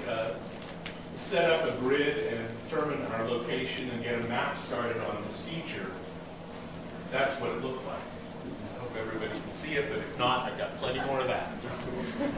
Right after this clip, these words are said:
This is the surface of the feature. So the top of the ground level is a little bit above the large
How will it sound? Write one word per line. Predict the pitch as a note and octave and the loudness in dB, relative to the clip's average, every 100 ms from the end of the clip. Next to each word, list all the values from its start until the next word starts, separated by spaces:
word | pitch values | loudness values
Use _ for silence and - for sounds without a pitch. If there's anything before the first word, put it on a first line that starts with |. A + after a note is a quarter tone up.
| B3+ - - - - - - - - | 2 0 0 -2 -4 -6 -6 -8 0
This | F#3 B3 | 2 4
is | A3 | 2
the | G3+ | 2
surface | - A3 A#3 A#3+ F3+ | 2 8 8 8 2
of | F#3 | 0
the | F3 | 0
feature. | G3+ A3 - E3+ | 2 2 2 0
So | - F#3 D#3+ | 0 6 8
the | D#3+ | 6
top | - - - | 8 8 8
of | - | 6
the | E3 D3+ | 2 4
ground | E3 F#3+ G3+ G3+ | 6 8 8 8
level | C#3+ C#3+ - | 6 6 6
is | C3 - | 2 0
a | |
little | C#3+ F#3 A#3 | 0 2 2
bit | G3+ E3 | 4 4
above | D#3+ - - - | 6 8 8 6
the | C3+ | 2
large | C3 C3+ D3 D3 | 0 4 6 6